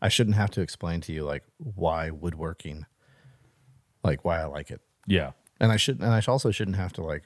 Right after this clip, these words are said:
Speaker 1: figure out some sort of, uh, you know, mathematical equation to help you understand how that benefits my practice, you know. And I shouldn't have to also, like, I should be able to include this stuff on my, my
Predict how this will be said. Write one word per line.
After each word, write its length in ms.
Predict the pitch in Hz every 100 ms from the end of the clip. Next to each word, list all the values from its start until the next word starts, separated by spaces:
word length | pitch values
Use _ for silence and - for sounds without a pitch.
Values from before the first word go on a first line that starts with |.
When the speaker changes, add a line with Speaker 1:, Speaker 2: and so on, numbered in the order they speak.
| -
Speaker 1:
figure 320 | - 98 101
out 120 | 90
some 180 | - 98
sort 260 | - 87 80
of, 200 | 73 -
uh, 260 | - 76 73 - _ - - -
you 120 | 98
know, 140 | 71 -
mathematical 760 | 98 87 82 92 82 80 82
equation 460 | 76 - 85 82 82
to 80 | 73
help 200 | 82 80
you 140 | 80
understand 500 | 76 76 - 80 76
how 300 | 73 80 80
that 240 | 73 69 78
benefits 480 | 82 78 82 -
my 160 | 78 73
practice, 640 | - 78 73 - 76 - - _ - _ _
you 100 | 104
know. 220 | 76 73 - _
And 100 | 98
I 60 | 98
shouldn't 280 | - 117 101
have 120 | 95
to 200 | 87 73 - - -
also, 380 | 90 - 78
like, 260 | 78 73 - _ _
I 80 | 131
should 160 | 123 147
be 40 |
able 100 | 139
to 40 |
include 240 | 117 101 113
this 120 | 101
stuff 200 | 107 95
on 80 | 87
my, 200 | 78 73 -
my 160 | 80